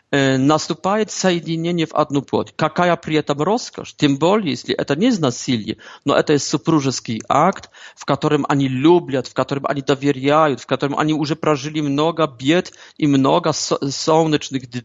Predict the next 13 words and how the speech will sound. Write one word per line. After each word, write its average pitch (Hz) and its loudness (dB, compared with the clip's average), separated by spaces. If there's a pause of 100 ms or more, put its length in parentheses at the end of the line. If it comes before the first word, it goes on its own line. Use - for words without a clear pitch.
(120)
дней. 123 0 (320)
Какая 196 2
это 180 0
дикая 143 -4
радость. 143 2
Его 147 0
обнимают, 147 -2 (280)
э, 127 2
ручки 143 2
этой 120 2 (200)
его 123 4
жены 156 4 (180)
хрупкой, 175 2